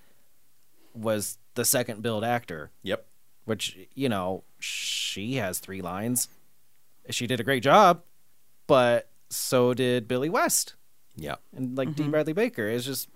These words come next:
Speaker 1: I, I don't like that. And that's a personal gripe of me. I might be making a mountain out of a molehill, but I don't care for that. So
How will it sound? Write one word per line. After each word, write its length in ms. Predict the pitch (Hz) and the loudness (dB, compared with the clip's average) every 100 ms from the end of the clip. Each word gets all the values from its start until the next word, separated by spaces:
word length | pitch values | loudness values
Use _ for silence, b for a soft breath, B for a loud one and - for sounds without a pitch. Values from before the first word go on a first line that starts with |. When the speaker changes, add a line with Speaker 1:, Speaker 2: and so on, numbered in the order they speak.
| - | -6
Speaker 1:
I, 180 | 147 90 | -4 -4
I 220 | 120 139 113 | -4 -4 0
don't 400 | 147 151 147 - | 2 2 0 -6
like 300 | 123 123 - | -4 -4 -4
that. 240 | 101 82 | -8 -6
And 200 | - 120 127 | -6 -4 -2
that's 240 | 131 - | -2 -2
a 80 | 123 | -2
personal 480 | - 147 147 139 135 | 2 2 2 -2 -2
gripe 360 | 113 139 139 | -2 -2 -2
of 120 | 127 | -2
me. 300 | 139 135 131 b b b - | -2 0 -2 b b b -8
I 80 | 110 | 0
might 220 | 127 131 | 2 2
be 80 | 135 | 2
making 260 | 131 123 | 0 0
a 40 | 127 | 2
mountain 280 | 127 123 | 2 2
out 80 | 123 | 0
of 60 | 117 | 0
a 40 | |
molehill, 520 | 113 123 127 123 123 b b b b - - | 2 2 2 0 -2 b b b b -20 -2
but 280 | 113 95 - - - | 0 0 -4 -20 -10
I 100 | 110 | -6
don't 400 | 104 110 104 - | -2 -2 -2 -6
care 200 | - 113 | -8 -8
for 180 | 104 85 | -8 -8
that. 280 | 78 73 - - - - - - | -10 -10 -14 -20 -20 -20 -20 -10
So 420 | - 98 90 | -4 -2 -2